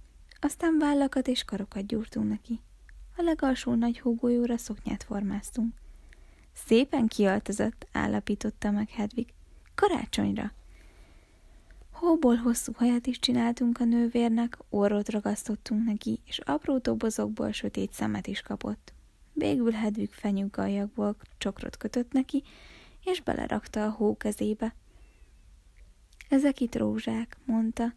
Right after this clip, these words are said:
"Egy ilyen nagy nővér nyilván rózsát szeretne karácsonyra, ugye?" "Igen", helyeseltem.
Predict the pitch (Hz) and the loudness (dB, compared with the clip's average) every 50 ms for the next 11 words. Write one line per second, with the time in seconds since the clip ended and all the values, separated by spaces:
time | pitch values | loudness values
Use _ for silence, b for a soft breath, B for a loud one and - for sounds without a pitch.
0 | b b b b b b b b 254 220 - - 254 254 269 262 247 247 240 233 | b b b b b b b b -4 -4 -2 2 2 2 4 4 4 6 6 6
1 | 240 240 247 247 240 254 254 262 269 269 262 294 277 277 285 294 320 349 381 403 | 6 4 4 6 6 6 6 6 6 6 4 4 4 4 4 4 2 2 2 0
2 | 440 392 - - - - 208 220 226 214 196 202 202 - - 208 208 - - - | 0 -2 -2 -2 -2 -2 -2 -2 -4 -4 -4 -4 -4 -6 -8 -10 -10 -10 -8 -6
3 | - 208 214 - - 240 226 - - 214 220 214 220 - - - 233 220 - - | -4 -6 -6 -6 -6 -8 -6 -2 -2 0 0 0 -2 -2 -2 -2 -2 -2 -2 -4
4 | - - 226 240 - 339 277 - - _ b b b b b b b b b b | -2 -2 0 0 2 0 -2 -2 -6 _ b b b b b b b b b b
5 | b b - - - - 269 240 214 - 208 208 202 214 - - - - - - | b b -20 -20 -4 0 2 2 2 2 -2 -4 -4 -6 -8 -14 -20 -12 -8 -6
6 | - 208 202 - - - 208 208 214 220 - - 220 220 226 | -6 -4 -2 -2 -4 -4 -4 -6 -8 -8 -8 -6 -6 -6 -6